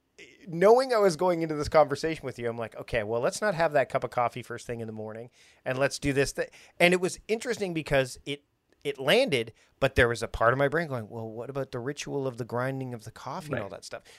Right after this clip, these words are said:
Speaker 1: So there is a bit of deprogramming that, that has to
Speaker 2: Hundred percent.
Speaker 1: take place or shifting. But start, if I just start there, if I just start with
Speaker 2: Mm-hmm.
Speaker 1: the,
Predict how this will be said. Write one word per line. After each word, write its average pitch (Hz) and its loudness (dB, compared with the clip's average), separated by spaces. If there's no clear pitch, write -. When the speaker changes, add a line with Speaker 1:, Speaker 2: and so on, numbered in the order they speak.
Speaker 1:
So 156 2
there 151 4
is 175 2
a 170 6
bit 160 -2
of 135 -4
deprogramming 123 0
that, 110 -10
that 123 0
has - -4
to 127 8
Speaker 2:
Hundred 123 6
percent. 117 0
Speaker 1:
take - -8
place 117 -6
or 113 -10
shifting. - -6
But 151 6
start, - 2
if 147 0
I 160 8
just 143 2
start 170 2
there, 117 2
if 120 -6
I 123 4
just - -2
start 156 2
with 135 0
Speaker 2:
Mm-hmm. 117 -4
Speaker 1:
the, 131 -4